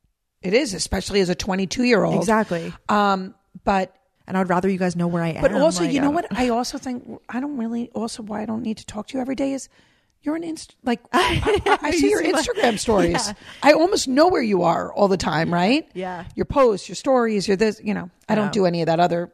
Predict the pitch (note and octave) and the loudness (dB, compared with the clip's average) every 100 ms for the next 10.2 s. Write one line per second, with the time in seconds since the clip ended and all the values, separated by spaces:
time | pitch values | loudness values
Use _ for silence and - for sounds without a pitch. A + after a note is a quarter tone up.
0 | _ - - - - - - - - - | _ -6 -6 -4 -6 -8 -8 -8 -8 -6
1 | F#3 F3+ F3+ - E3+ F3+ _ _ - G3 | -4 -2 -2 -2 -4 -8 _ _ -14 -10
2 | F#3+ G3+ G#3+ A#3+ G#3+ G3+ - - E3 D#3+ | -6 2 2 2 -2 -2 -4 -8 -4 -2
3 | D#3+ F3 D#3+ C#3+ F3 F3+ E3+ - F3 - | -2 -2 -2 -2 -4 -6 -6 -6 -6 -4
4 | E3+ F3 E3+ - E3+ E3 E3+ E3 E3 E3+ | -6 -4 -4 -2 -4 -6 -8 -6 -2 0
5 | E3+ E3 - E3+ D#3+ E3 D#3 F3 F3 F#3 | 0 -4 -8 -10 -8 -8 -8 -8 -10 -10
6 | F3+ - _ _ - G3 G#3+ A3 A3+ A3 | -14 -16 _ _ -20 -8 -6 -6 -6 -6
7 | E3 E3+ E3 D#3+ E3 D#3 B3 G3 D#3 D3+ | -6 -8 -8 -10 -10 -10 -8 -6 -6 -8
8 | - F3 G3 - F3 D#3 D#3+ G#3+ E3+ F3 | -8 -8 -8 -6 -6 -6 -6 -2 -2 0
9 | - A#3 C#4+ E4+ - E4+ C#4+ G#3+ G3+ G#3+ | 2 2 2 -2 0 2 2 0 -2 -2
10 | G#3+ | -2